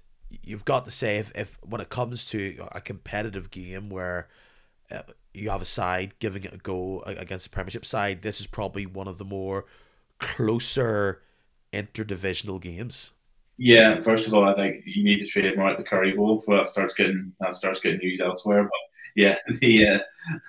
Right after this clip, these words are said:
Speaker 2: uh, um, yeah, you're, you're, you're bang on there in terms of, like I said, Carrick are up and down in the league this season. You know, they seem to have Glentoran's number, but then they'll, they'll have sort of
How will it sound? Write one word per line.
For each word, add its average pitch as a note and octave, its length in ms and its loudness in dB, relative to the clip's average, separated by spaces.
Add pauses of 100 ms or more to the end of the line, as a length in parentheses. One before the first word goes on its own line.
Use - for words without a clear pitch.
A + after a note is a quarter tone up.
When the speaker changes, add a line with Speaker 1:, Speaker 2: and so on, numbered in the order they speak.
(140)
Speaker 2:
uh, D#3 60 -2 (100)
um, F#2+ 440 0 (520)
yeah, G#2 300 4
you're, G2 260 4
you're, F#2+ 260 0
you're G2+ 120 -2
bang G2+ 200 2
on F#2+ 200 2
there G2 140 2
in G2 80 0
terms G2 260 -2
of, F#2 60 -8
like F2 360 -4
I G2+ 40 -8
said, G2 300 -4
Carrick G2+ 440 8
are F#2 320 0 (200)
up G2+ 160 0
and G#2 140 4
down F#2+ 300 2
in G2 100 0
the F#2 60 -2
league F#2 280 0
this G2+ 220 0
season. G#2+ 480 2
You G#2 100 2
know, F#2 140 0
they F#2 80 -8
seem G2 180 -4
to F#2 60 -2
have F#2+ 180 -2
Glentoran's G2 560 0
number, G#2 400 6
but F#2 140 0 (400)
then G2 220 2
they'll, F#2 340 0
they'll F#2 200 -2
have F#2 260 4
sort F#2+ 180 -4
of F2+ 160 -4